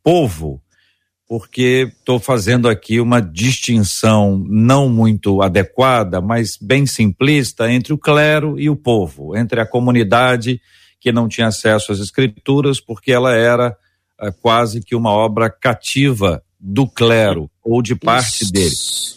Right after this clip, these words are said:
Speaker 1: E a segunda, dentro da mesma linha, é qual a importância da invenção da internet. A imprensa nos deu a possibilidade de todos lerem algo que um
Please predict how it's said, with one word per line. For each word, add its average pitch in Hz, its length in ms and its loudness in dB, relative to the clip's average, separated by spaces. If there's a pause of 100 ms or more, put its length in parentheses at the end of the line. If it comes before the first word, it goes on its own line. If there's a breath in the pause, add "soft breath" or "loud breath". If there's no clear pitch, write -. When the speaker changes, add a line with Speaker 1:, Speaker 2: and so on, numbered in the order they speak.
(140)
Speaker 1:
E 185 120 4
a 196 60 4
segunda, 135 840 0
dentro 104 400 0
da 104 200 0
mesma 101 520 0
linha, 113 600 2
é 120 220 2
qual 139 300 0
a 156 60 0
importância 135 960 -2 (340 soft breath)
da 120 200 0
invenção 120 680 -2
da 127 160 2
internet. 117 960 0 (460)
A 113 140 2
imprensa 143 760 0
nos 131 220 -2
deu 127 200 2
a 123 80 2
possibilidade 120 1040 -2
de 120 160 -4
todos 151 560 -2
lerem 143 640 0
algo 135 440 0
que 127 360 -4 (120)
um 175 380 0